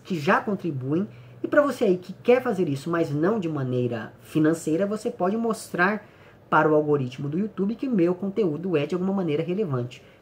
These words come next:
Então curta esse vídeo, compartilhe, comente, et cetera, et cetera, et cetera. Certo?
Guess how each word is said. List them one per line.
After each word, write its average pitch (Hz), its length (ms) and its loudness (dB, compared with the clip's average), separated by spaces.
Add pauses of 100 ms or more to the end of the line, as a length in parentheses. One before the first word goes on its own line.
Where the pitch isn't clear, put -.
(140)
Então 285 240 0
curta 285 240 -4
esse 247 180 -4
vídeo, 175 420 0
compartilhe, 180 720 -2
comente, 160 580 -2
et 160 80 -8
cetera, 143 440 -6
et 135 80 -10
cetera, 131 300 -6
et 131 80 -10
cetera. - 320 -16 (360)
Certo? 240 420 -2